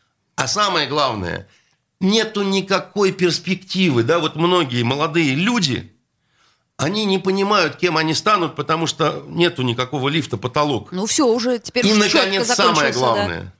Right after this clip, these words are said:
Speaker 1: Наши власти не учли, что когда всю нацию закошмарили коронавирусом и посадили под замок, и отдали в жертву интернету,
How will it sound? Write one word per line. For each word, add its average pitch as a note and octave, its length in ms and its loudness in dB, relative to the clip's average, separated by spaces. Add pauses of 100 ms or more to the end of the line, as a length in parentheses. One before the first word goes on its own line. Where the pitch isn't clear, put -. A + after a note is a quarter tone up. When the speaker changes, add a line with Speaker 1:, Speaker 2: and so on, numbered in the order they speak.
Speaker 1:
Наши D3 400 -2
власти B2+ 380 -2
не A#2 180 0
учли, F3 580 0 (380)
что - 220 -4
когда C#3+ 280 -2
всю - 160 -2
нацию C3 440 0
закошмарили G#2+ 960 -2 (400)
коронавирусом C3+ 920 -2
и C3 80 -2
посадили C#3+ 480 -2
под A2 220 -6
замок, B2+ 420 -2 (800)
и D3+ 120 -2
отдали D#3+ 720 -2 (380)
в G#2+ 60 -12
жертву C3+ 480 0
интернету, C#3 640 0